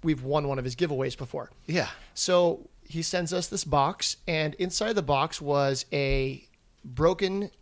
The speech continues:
Speaker 1: Jason Rosario bat. Like, it had a crack through it, but yeah, it's a nice bat with his name engraved in it, and a, uh, autographed Pedro Avila ball. So we're going up to Lake Elsinore on Saturday, and we decided to bring the bat with us because usually they do sa-, signings on Saturdays. It didn't turn out that that was part of the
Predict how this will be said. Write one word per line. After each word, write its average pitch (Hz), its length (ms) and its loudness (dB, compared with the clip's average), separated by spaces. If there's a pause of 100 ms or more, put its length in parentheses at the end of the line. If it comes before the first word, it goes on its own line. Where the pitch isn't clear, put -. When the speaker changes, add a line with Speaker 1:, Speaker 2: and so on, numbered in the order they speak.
Speaker 1:
Jason 165 360 -2
Rosario 156 540 2
bat. 131 500 -2
Like, 147 120 -2
it 143 40 -2
had 143 140 0
a 131 40 -6
crack 151 300 0
through 156 160 -2
it, 165 180 -4
but 143 200 0 (640)
yeah, 127 160 -2
it's - 380 -4
a 127 60 -8
nice 127 280 -4
bat 139 220 -2
with 147 100 -2
his 131 160 -2
name 139 160 0
engraved 131 320 -2
in 139 100 -2
it, - 200 2
and 139 400 -2
a, 139 340 0 (200)
uh, 135 260 -4
autographed 147 500 0
Pedro 143 280 -2
Avila 131 300 -2
ball. 220 340 0 (520)
So 165 280 4
we're 170 180 4
going 196 200 4
up 185 100 4
to 175 100 -4
Lake 175 180 -2
Elsinore 151 340 0
on 147 80 0
Saturday, 135 480 0 (280)
and 139 220 0
we 143 100 -4
decided 143 280 -2
to 127 80 -10
bring 135 260 -4
the 131 80 -4
bat 156 240 -2
with 131 160 -6
us 156 300 -4 (180)
because 143 300 -2
usually 208 240 2
they 156 100 -2
do 143 140 -4
sa-, 147 240 0
signings 143 400 0
on 127 80 -4
Saturdays. 127 460 -2
It 151 80 -10
didn't 170 180 -4
turn 160 160 -2
out 147 120 2
that 139 100 -6
that 147 120 2
was 131 120 -2
part 143 240 0
of 127 60 -6
the 127 220 -2